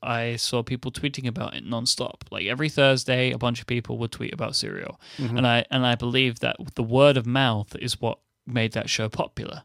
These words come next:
Speaker 1: So again, I'm not expecting for Inquisitive to become the world's most popular podcast, but it's a show that I would like to be, uh, more popular than, than anything else that I do, which that's the dream, right? Or at least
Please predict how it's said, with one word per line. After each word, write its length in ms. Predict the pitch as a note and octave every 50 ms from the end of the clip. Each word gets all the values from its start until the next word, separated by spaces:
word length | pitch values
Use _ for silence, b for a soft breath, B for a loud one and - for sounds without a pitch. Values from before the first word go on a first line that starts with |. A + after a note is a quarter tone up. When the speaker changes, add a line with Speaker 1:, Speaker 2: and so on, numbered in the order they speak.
| B B B B B B B B B
Speaker 1:
So 160 | - C3+ -
again, 460 | C#3+ C#3 - C3+ A#2+ A#2 A#2 A#2 - -
I'm 240 | - A#2 A#2 A#2+ A#2+
not 220 | B2 C3 - -
expecting 760 | B2 - - - - A#2 G2+ - - - A2 A2+ A#2+ B2+ C3+ C3+
for 160 | - - A#2+
Inquisitive 520 | A2+ A#2 - A2+ A2 A#2 A2 - A#2 A2 -
to 80 | - -
become 300 | - - - A#2+ A2+ A2+
the 80 | G#2+ G#2+
world's 280 | G#2+ G#2+ A2 G#2+ -
most 180 | A#2+ A2+ G#2 -
popular 320 | - A#2 - - A2+ A2
podcast, 680 | G#2+ - G#2+ G#2+ - - - - E3+ B2+ C3+ - - - B B B B B B B B B B B -
but 220 | B2+ A#2 - -
it's 260 | - - - - -
a 40 | C#3
show 260 | B2 - - C3 A#2+
that 140 | A#2+ A#2+ A#2
I 160 | - B2 A#2+
would 160 | A#2 A#2 A#2 -
like 260 | A#2 A2+ A#2+ - -
to 160 | - - B2
be, 440 | A2 - A2+ A2+ A2+ A2+ A2+ A2+ A#2+ A#2 _ b b b b b b b _
uh, 320 | - A#2 A#2 A#2 A#2 A#2 A#2 -
more 360 | - - C3 B2+ B2+ B2+ B2
popular 520 | - - B2+ - - - B2+ A#2+ A#2+ A#2+
than, 480 | A#2 B2 A#2+ A#2+ A#2 A#2 A#2+ A#2+ A#2+ A2+
than 220 | - A#2 A2+ A2+ A2+
anything 420 | A2+ A2+ A#2 A2+ A2+ - A#2 A2+
else 220 | A2+ A2+ A2+ - -
that 160 | - - -
I 80 | A2
do, 260 | G#2+ - A2+ A2 A2+ A#2+
which 240 | C3 B2 - -
that's 260 | - - A#2 A2 - -
the 120 | - A2+
dream, 360 | G#2 A2 G#2+ G#2+ G#2+ A2+ A2+
right? 240 | A2 A2+ B2 C3 - -
Or 240 | - A#2+ A2+ A2+ A2+
at 80 | -
least 400 | A#2 B2 B2 A#2 A2 - - -